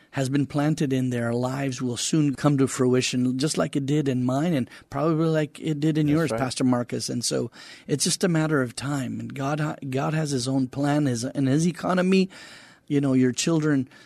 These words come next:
Speaker 1: are already blessed, and they, they will, they will. Like Joshua said,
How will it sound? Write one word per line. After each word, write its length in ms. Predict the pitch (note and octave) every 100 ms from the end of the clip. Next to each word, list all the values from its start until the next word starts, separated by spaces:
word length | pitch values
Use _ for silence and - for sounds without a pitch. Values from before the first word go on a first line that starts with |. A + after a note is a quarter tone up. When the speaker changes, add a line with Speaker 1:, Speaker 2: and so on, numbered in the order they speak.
| _
Speaker 1:
are 200 | - C3
already 300 | D3 D#3+ C#3+
blessed, 480 | B2 B2 A#2 A#2 -
and 220 | B2+ A#2+
they, 200 | C3 E3+
they 220 | D#3 E3+
will, 580 | E3+ C#3+ F3 F3+ A#2+ D#2 -
they 220 | C#3 D#3
will. 440 | D3+ D#3 C#3+ - - -
Like 340 | D#3+ C3 G3+
Joshua 340 | F3+ G#3+ - F3+
said, 400 | - F#3+ C3